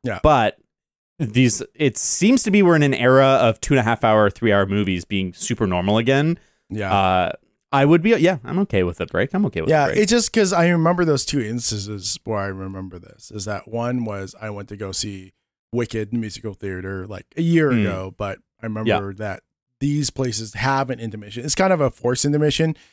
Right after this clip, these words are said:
Speaker 1: because it's a live show. They're singing, dancing, and everything. The
Speaker 2: Yeah.
Speaker 1: actors also need a break, which is
Speaker 2: Yeah, they need to switch
Speaker 1: understandable.
Speaker 2: the sets sometimes.
Speaker 1: Exactly. And that, and those things are three hours, but it's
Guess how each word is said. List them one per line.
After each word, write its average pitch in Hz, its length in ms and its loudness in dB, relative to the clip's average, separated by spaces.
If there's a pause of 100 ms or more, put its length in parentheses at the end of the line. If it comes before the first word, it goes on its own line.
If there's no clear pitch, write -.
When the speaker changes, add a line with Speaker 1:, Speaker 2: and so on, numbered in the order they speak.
(400)
Speaker 1:
because 147 380 4
it's 120 100 0
a 123 60 2
live 123 420 2
show. 117 540 -2
They're 131 120 -2
singing, 143 500 2
dancing, 127 520 -4
and 131 100 -2
everything. 139 340 0
The 123 160 -2
Speaker 2:
Yeah. - 120 -10
Speaker 1:
actors 160 420 0
also 156 300 2
need 160 220 4
a 151 60 4
break, 170 400 2
which 143 340 0
is 127 180 -2
Speaker 2:
Yeah, - 140 4
they 120 80 4
need 127 140 4
to - 0 -
switch 131 100 4 (100)
Speaker 1:
understandable. 135 240 2
Speaker 2:
the 127 60 4
sets - 400 0
sometimes. 95 960 -2
Speaker 1:
Exactly. 113 720 -6
And 156 120 0
that, 202 300 4
and 156 220 2
those 196 180 4
things 214 180 2
are 143 100 2
three 131 340 -2
hours, 117 480 -2
but 123 160 -6
it's - 200 -10